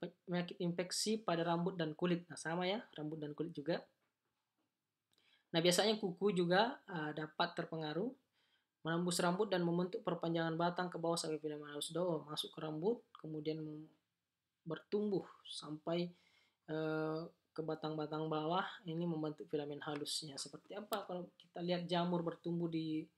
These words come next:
eh, misalnya di kursi, di tembok, nah, seperti itulah pertumbuhan jamur.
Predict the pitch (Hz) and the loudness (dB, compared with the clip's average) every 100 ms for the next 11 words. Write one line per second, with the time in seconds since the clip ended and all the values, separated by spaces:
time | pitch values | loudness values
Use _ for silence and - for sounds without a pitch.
0 | _ _ _ _ _ _ - 151 151 151 | _ _ _ _ _ _ -8 -4 -2 -4
1 | 151 151 156 160 147 143 196 190 - 180 | -4 -4 -2 -2 -4 -4 -4 -4 -4 -2
2 | 180 160 - 180 190 180 175 175 165 147 | -2 -2 -2 -2 -2 -2 -2 -4 -8 -20
3 | 143 151 - - - 104 - - - _ | -18 -12 -10 -10 -10 -12 -10 -12 -12 _
4 | _ _ _ _ _ _ _ _ _ - | _ _ _ _ _ _ _ _ _ -12
5 | 151 151 147 147 143 143 | -6 -4 -4 -8 -10 -18